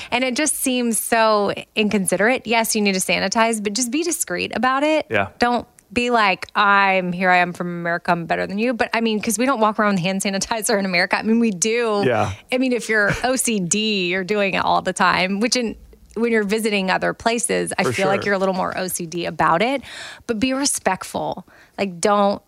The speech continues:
Speaker 1: that's just something I, that's like a random thing. When you talk about learning cultures, also
Speaker 2: Yeah.
Speaker 1: respecting that things are, are different. And, um, you know, the food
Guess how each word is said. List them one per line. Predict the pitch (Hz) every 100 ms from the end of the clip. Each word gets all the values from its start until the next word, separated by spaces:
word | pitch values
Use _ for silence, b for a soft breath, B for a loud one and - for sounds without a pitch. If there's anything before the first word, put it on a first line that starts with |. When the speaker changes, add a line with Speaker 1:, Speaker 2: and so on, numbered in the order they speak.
| _ -
Speaker 1:
that's | 208
just | 220 -
something | 180 175
I, | 170 170 165 - _ _ _
that's | 175 -
like | -
a | 165
random | 170 170 175
thing. | 175
When | 175
you | 175
talk | 214
about | 202 180
learning | 185 180 175
cultures, | 160 185 185 165
also | - 202 - 214
Speaker 2:
Yeah. | 214
Speaker 1:
respecting | 208 - 196 190 - 170 170
that | 170 - -
things | 175 180 180
are, | 180 175 B B B B B B _ -
are | 214
different. | 196 220 247 - 175 160 - -
And, | 190 180 180 180 175 - -
um, | 185 185 190 -
you |
know, | 196 180 190
the | 190
food | - - 180 208 247 247